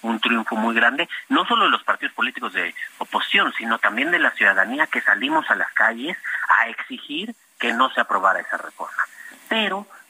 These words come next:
creo que sí se enta-, se enrareció el ambiente, se polarizó más, y creo que sí se dejaron ciertas dudas en torno a lo que se busca hacer en dos mil veinticuatro, porque desde hace mucho no teníamos una reforma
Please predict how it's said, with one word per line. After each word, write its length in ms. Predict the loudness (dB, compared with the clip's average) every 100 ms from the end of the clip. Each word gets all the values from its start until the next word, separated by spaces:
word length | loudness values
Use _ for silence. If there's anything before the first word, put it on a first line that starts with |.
| -2
creo 240 | -2 -2
que 140 | -4
sí 220 | -4 -6 -6
se 280 | -4 -2 -2 -8 -20 -18 -16 -6
enta-, 480 | -2 -2 0 0 0 -4
se 60 |
enrareció 680 | -8 0 2 2 0 -4 0
el 80 | 0
ambiente, 640 | 0 0 0 0 -4 -6 -6
se 100 | -10
polarizó 640 | -4 0 0 -2 -2 0
más, 380 | 2 4 4 2 -6 -14 -14 -6
y 100 | -4
creo 220 | 0 0
que 160 | 0 -2 -2
sí 180 | -4 -2
se 100 | -2
dejaron 440 | 0 2 2 0 -4
ciertas 580 | -4 -2 0 0 -2 -2
dudas 400 | -4 2 2 2 -8 -16 -8
en 180 | -4 -4
torno 500 | 0 0 0 0 -2 -4 -2
a 100 | 0
lo 140 | 2
que 140 | 0 -4
se 120 | -4
busca 360 | -4 -4 -2 -2
hacer 360 | 2 2 2 -2
en 300 | -4 -4 -6
dos 260 | -2 -2 0
mil 380 | 0 2 0 -6 -14 -2
veinticuatro, 680 | -2 -2 0 2 2 -2 -4 -6 -4
porque 560 | -2 0 2 2 0 -6 _ _ _ _ -2
desde 260 | 0 2
hace 180 | 0 0
mucho 320 | -2 -2 0
no 140 | 0 -2
teníamos 420 | -2 0 0 0
una 160 | 4 4
reforma 500 | 4 2 2 4 2